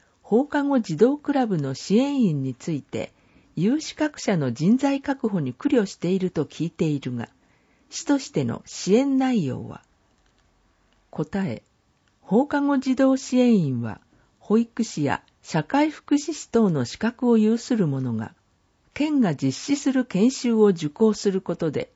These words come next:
資格を取得することができることから、放課後児童クラブには研修の受講を促している。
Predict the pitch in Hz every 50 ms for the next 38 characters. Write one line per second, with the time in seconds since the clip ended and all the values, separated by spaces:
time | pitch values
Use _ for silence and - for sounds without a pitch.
0 | _ - - - - 240 269 269 - - 240 233 220 220 - - - 262 262 -
1 | - - 254 233 247 233 - 226 233 226 196 165 123 117 117 - - 226 220 202
2 | - - 131 - 131 - - 90 92 - - - _ _ _ _ _ _ _ _
3 | _ _ _ - 208 240 - - 277 262 262 262 254 220 - 233 214 254 247 247
4 | 240 - - 226 214 175 147 147 135 127 127 120 113 - - - _ _ - 165
5 | 196 254 277 - - 285 277 269 254 254 247 220 - 214 208 - - 220 208 196
6 | 185 180 175 170 - - _ - 139 147 196 226 233 233 220 - - - 143 120
7 | 113 113 120 - -